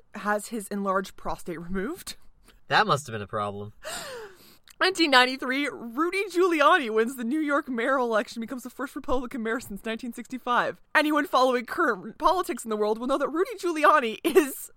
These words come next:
Speaker 1: the current lawyer for John J-, John Donald J Trump.
Speaker 2: Yeah.
Speaker 1: Oh, shit.
Speaker 2: I don't see what the problem is.
Speaker 1: Just funny.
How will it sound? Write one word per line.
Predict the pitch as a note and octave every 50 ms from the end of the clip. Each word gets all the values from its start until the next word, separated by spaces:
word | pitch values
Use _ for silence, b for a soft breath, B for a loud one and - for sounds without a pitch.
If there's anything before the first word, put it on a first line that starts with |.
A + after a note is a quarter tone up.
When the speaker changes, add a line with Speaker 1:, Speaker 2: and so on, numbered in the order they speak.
| - - - - -
Speaker 1:
the | C#4 A#3 A#3+ C4+ C4 -
current | - - - - E4 D4 D#4+ D#4+ D4+ -
lawyer | A#3+ A#3 A#3 A#3 A#3 A#3+ E4+ - C4+ B3+ C4
for | - - - C4 -
John | - - - - - - - - B3 - - - - - -
J-, | - D4 - - - _ _ - -
John | - C#4+ C4+ - D#4 -
Donald | - C#4+ - D4 D4+ - -
J | - D#4 D4 - -
Trump. | - - - - - - - - - - - _ _ -
Speaker 2:
Yeah. | F3 E3+ F3+ G3+ - - - - - _ - B B B B B B B B _ _ _ _
Speaker 1:
Oh, | F4+ F4+ F4+ F4+ F4+ F4 E4+
shit. | - - - F#4 F4 E4+ E4+ - - _ _
Speaker 2:
I | - C3+
don't | D3 D#3 D3+
see | - D#3+
what | D#3 C3+
the | B2+
problem | - E3 F3 E3+ C3+ B2 C3
is. | C#3 B2+ - - - - - - - _ _ _ _ _ _ B B B B B B B B _ _
Speaker 1:
Just | _ - -
funny. | G#3 G#3 G3 G3 G3+ G3+